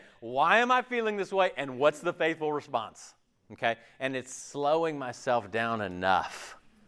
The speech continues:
It, 'cause isn't that part of it? You know, I, I bet you everybody in here, um, we make decisions that we regret,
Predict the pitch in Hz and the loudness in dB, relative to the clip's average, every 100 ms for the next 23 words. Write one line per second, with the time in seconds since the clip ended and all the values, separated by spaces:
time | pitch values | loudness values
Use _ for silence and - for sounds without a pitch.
0 | - - _ - - 123 135 240 226 120 | -20 -20 _ -8 -4 -2 0 2 0 2
1 | 104 104 104 107 - - - 214 110 104 | 6 6 4 -4 -8 -18 -20 -14 -6 -2
2 | 95 92 - - - - 139 156 160 160 | 0 -2 -8 -6 -2 6 6 10 8 10
3 | 127 - 104 - 117 127 139 104 110 107 | 6 4 0 4 4 4 2 4 6 6
4 | 104 98 101 - 82 76 - - - - | 2 -4 -6 -6 -8 -8 -12 -20 -20 -20
5 | - - - - 101 95 107 131 156 160 | -20 -20 -20 -10 -8 -6 -2 2 4 4
6 | 117 - 107 113 131 127 101 92 95 85 | 2 0 2 2 2 -2 0 2 2 2
7 | 76 78 87 - - | 4 6 6 6 -2